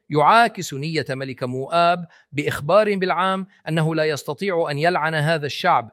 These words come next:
إسرائيل لأنه مبارك. والآن ماذا يعني هذا بالضبط أنه لا يمكن لعنه لأنه مبارك؟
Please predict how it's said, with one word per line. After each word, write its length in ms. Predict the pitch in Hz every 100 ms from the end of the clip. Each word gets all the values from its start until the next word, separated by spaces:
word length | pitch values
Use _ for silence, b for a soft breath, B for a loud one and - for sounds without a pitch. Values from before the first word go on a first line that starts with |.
| -
إسرائيل 520 | 123 120 104 98 82 _ _
لأنه 520 | 135 170 185 170 156 165
مبارك. 560 | 160 202 160 101 _ _ _ _ _ _ _ _ -
والآن 580 | 101 107 127 147 196 208 _ _ _ _ -
ماذا 380 | 127 208 208
يعني 380 | 208 208 196 180
هذا 280 | 170 185 165
بالضبط 500 | 156 139 151 160 -
أنه 320 | 139 139 131
لا 100 | 123
يمكن 520 | 120 165 175 170 156
لعنه 500 | 147 196 170 127 117
لأنه 360 | 107 107 101 98
مبارك؟ 640 | 98 87 85 78 - _